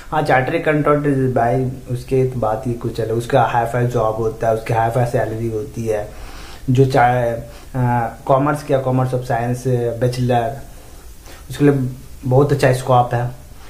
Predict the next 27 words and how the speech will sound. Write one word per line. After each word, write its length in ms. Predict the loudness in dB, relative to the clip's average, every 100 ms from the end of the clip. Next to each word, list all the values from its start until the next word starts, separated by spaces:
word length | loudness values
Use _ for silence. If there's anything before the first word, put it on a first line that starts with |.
| -6 -2
एक 140 | 2
दुबई 280 | 6 6 4
के 120 | 2
अंदर 180 | 2 2
वॉक 440 | 2 0 0 2
इन 140 | 2 2
interview 340 | 0 0 2
चल 200 | 2 0
रहा 140 | 0
है। 160 | -2 -6 -10 -20 -18 -18 -16 -8
अ, 40 | -6 -4 -4 -4 0
banking 360 | 2 4 4
में 100 | 4
sales, 360 | 4 4 2 2
credit 500 | 2 4 4 4 4
and 240 | 4 2
loan 440 | 2 2 2 0 -2 -2
सबका 260 | -4 0 -2
जिसका 320 | -2 0 2
knowledge 420 | 2 2 0 2
है, 180 | 2 2
experience 440 | -2 0 2 4
है, 120 | 0
financials 560 | 0 2 2 2 2 2
का 100 | 0
एक्सपीरियंस 540 | -2 -2 4 6 6
है, 260 | 4 2